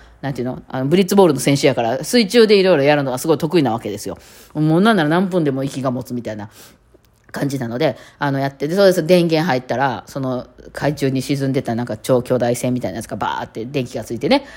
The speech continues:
「よっしゃ、これで電源取れるぞ」みたいなことで、なんか、まあ、その、えー、そのリュックの仲間たちみたいなのはね、それでわーわー言ってるわけですよ。って言ってた先に、なんとシンが来るんですよ、近くまで。で、シンってね、もうでかいから、あの、スー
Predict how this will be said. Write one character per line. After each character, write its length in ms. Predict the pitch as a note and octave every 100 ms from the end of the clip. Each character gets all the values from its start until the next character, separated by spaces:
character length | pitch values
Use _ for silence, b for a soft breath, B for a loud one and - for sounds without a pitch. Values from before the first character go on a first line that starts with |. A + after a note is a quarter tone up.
| B B
「よ 80 | C#4
っ 20 |
し 80 | D4
ゃ、 60 | C#4
こ 100 | D4
れ 80 |
で 100 | C4+
電 140 | C4+ C4+
源 180 | B3 A#3+
取 100 | A#3+
れ 60 |
る 80 | A#3+
ぞ」 240 | G#3 F3 D#3
み 60 | D#3+
た 100 | D3
い 20 |
な 80 | D3
こ 80 |
と 80 | C#3+
で、 80 | C3
な 100 | C3+
ん 20 |
か、 100 | C3 C3
ま 100 | B2+
あ、 20 |
そ 80 | B2+
の、 180 | B2+ A#2+ b b -
え 360 | C3+ B2+ A#2+
ー、 20 |
そ 80 | A#2+
の 60 | B2+
リ 80 | D3
ュ 40 |
ッ 40 |
ク 100 | C#3+
の 100 | B2
仲 200 | A#2+ B2+
間 100 | B2+
た 100 | B2
ち 100 | A#2+
み 80 | A#2
た 100 | A#2
い 60 | A2+
な 100 | A2+
の 60 |
は 80 | B2+
ね、 180 | F3+ F3+
そ 140 | - C3+
れ 80 | A#2+
で 140 | A2+
わ 120 | A#2
ー 40 | G#2
わ 100 | A2
ー 20 |
言 100 | B2
っ 20 |
て 100 | B2
る 40 |
わ 60 | G#2+
け 80 | -
で 80 | F2
す 80 |
よ。 80 | -
っ 240 | - - -
て 80 | F4
言 120 | E4
っ 40 |
て 120 | E4 D4
た 80 |
先 480 | A3+ F#3+ F3+ F3+ F3+
に、 160 | F3 D3+
な 120 | F3+
ん 60 | F3
と 60 |
シ 220 | C3+ A3+
ン 120 | F#3+ C#3
が 220 | F2 - -
来 140 | C#3
る 80 | C3
ん 60 |
で 80 | A#2
す 40 | A2+
よ、 60 |
近 200 | G#2 -
く 80 | B2+
ま 100 | A#2+
で。 160 | A2 - b b b b
で、 80 | D3
シ 220 | - A#4+
ン 60 | -
っ 20 |
て 120 | E3+
ね、 80 | C3+
も 100 | C#3
う 20 |
で 160 | C#3 -
か 120 | A#4
い 100 | F#4
か 100 | A2+
ら、 280 | B2+ A2+ - B B B -
あ 120 | E3
の、 100 | D3+
ス 220 | -
ー 20 | C#4+